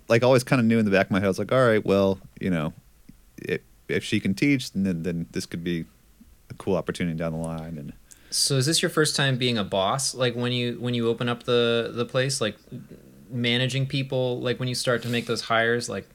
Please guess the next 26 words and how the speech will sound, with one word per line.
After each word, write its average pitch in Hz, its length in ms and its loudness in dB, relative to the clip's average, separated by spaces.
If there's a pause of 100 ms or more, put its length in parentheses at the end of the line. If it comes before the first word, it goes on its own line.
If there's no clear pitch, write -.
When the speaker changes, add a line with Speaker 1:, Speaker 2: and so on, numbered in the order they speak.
(360)
Speaker 2:
was 110 160 -8
that 110 140 2
an 131 80 0
easy 139 280 0
transition, 135 520 -2
a 104 40 -6
difficult 113 380 -8
transition? 123 560 2 (760)
Speaker 1:
Um, 139 500 6 (160)
it, 131 220 8 (240)
it's 127 200 4
not 175 200 4
the 131 60 4
first 123 360 4
time. 95 180 4
So 110 180 6
I, 113 180 8 (360)
um, 95 500 2 (760)
I'd, 101 300 2 (440)
while 110 280 6
I - 20 8
was 113 140 6
at 104 80 8
Miami, 101 560 4
I'd, 92 240 6
um, 85 520 2